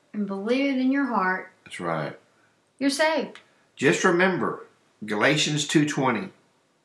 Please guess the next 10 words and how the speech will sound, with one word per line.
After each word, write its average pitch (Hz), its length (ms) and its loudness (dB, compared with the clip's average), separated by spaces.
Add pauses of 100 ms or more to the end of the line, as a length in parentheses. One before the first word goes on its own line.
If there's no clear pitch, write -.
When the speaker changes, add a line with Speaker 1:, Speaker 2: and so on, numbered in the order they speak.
(400)
Speaker 2:
If 107 200 -4
you 131 80 2
don't 139 140 4
remember 131 440 0
anything 180 500 2
else 151 280 0
about 110 240 0
this 117 140 -6
<laughs> - 40 -16
podcast, - 840 -6